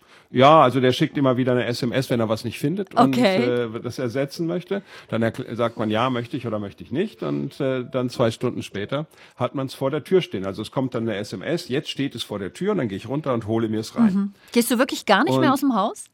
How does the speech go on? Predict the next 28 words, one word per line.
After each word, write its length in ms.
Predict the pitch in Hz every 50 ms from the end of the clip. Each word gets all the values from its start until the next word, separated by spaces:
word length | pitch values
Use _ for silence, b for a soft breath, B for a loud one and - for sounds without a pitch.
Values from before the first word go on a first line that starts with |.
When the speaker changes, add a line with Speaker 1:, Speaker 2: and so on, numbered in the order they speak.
| _ _ _ _ _ _ _ _ _ _ _ _ _ _ _ _ _ _ _ _ -
Speaker 1:
Naja, 400 | - 123 127 123 120 110 107 107
schon. 480 | - - 117 107 110 117 117 113 -
Äh, 280 | 90 101 107 110 104 104
ich 140 | 101 104 -
gehe 100 | - 117
spazieren 400 | - - 113 - - 147 156 165
jeden 220 | 135 123 113 123
Tag, 340 | 120 127 123 123 131 139 -
ich 300 | 240 220 202 226 226 226
Speaker 2:
Mhm. 60 | -
Speaker 1:
mache 180 | 95 85 - -
Sport, 480 | - - - 104 98 110 170 175 -
ver-, 380 | - - - 123 113 104 107 - -
halt, 300 | 107 117 117 110 - 104
mach 220 | 113 101 98 - - _ _
das, 440 | - 95 95 92 - - - - - -
was, 580 | - 95 104 107 107 - - - - - - -
äh, 280 | 107 113 113 113 117 117
man 340 | 113 117 113 98 120 123 120
tun 280 | - - 139 135 131
soll, 260 | 110 120 - 160 175 151
sich 180 | 127 - -
einigermaßen 600 | 87 98 101 104 107 101 101 - 247 233 214 233
Speaker 2:
Mhm. 60 | 233
Speaker 1:
fernhalten 720 | 247 - 87 - 113 104 120 123 127 127 - 143 143 135 127
von 280 | 123 - - 117 110 113
den 160 | 110 107 107
Leuten. 520 | 95 98 101 104 113 - - 160 185 196